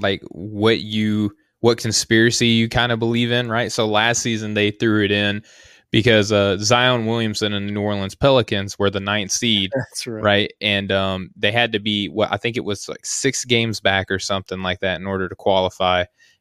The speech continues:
Speaker 1: And it was basically just an arbitrary number that the Pelicans just so happened to be within of the eight seed.
Speaker 2: <laughs>
Speaker 1: And, uh,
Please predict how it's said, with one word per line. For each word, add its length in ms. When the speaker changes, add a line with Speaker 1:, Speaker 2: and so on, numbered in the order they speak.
Speaker 1:
And 340
it 80
was 240
basically 480
just 220
an 80
arbitrary 640
number 380
that 160
the 80
Pelicans 640
just 280
so 140
happened 380
to 60
be 140
within 380
of 120
the 160
eight 220
seed. 380
Speaker 2:
<laughs> 240
Speaker 1:
And, 280
uh, 400